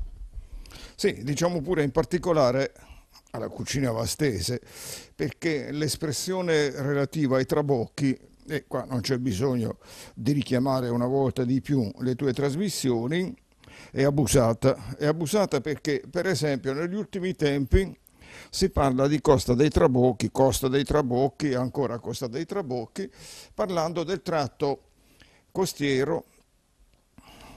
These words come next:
rivierasco tra Francavilla e San Salvo. Però c'entra pochissimo Francavilla e men che meno c'entra San Salvo, perché non hanno assolutamente trabocchi, ma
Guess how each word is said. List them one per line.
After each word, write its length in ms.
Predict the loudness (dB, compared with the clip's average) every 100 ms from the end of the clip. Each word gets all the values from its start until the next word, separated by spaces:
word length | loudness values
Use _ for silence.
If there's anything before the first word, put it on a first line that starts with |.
| -18 -18 -18 -10
rivierasco 1000 | -2 0 2 2 2 0 -4 -2 -2 -4 -14 -20 -20 -20 _ -20 -10
tra 320 | -2 -2 -2 -10 _ -18 -18 _ -20 -20
Francavilla 1080 | -6 -2 -2 -2 -2 -2 -4 -4 -4 -6 -14
e 140 | _ -2
San 260 | 0 -2
Salvo. 600 | -2 -6 -6 -10 -10 -10 -12 _ -20 -20 -20 -4
Però 300 | -2 -2 -6 _ _ -20 _ -10
c'entra 380 | -6 -2 -2 -2
pochissimo 560 | -2 -4 -2 -2 -2
Francavilla 720 | -4 -4 -2 -2 0 0 -2 -2
e 140 | -4
men 180 | -2 0
che 140 | 0
meno 260 | 0 0 -2
c'entra 380 | -2 -4 -4 -4
San 220 | -4 -2
Salvo, 380 | 0 -2 -2 -6
perché 340 | -6 -4 -6
non 240 | -2 -4 -2
hanno 200 | -4 -4
assolutamente 680 | -4 -4 -4 -6 -6 -8 -8
trabocchi, 540 | -8 -6 -8 -8 -14 -8
ma 160 | -8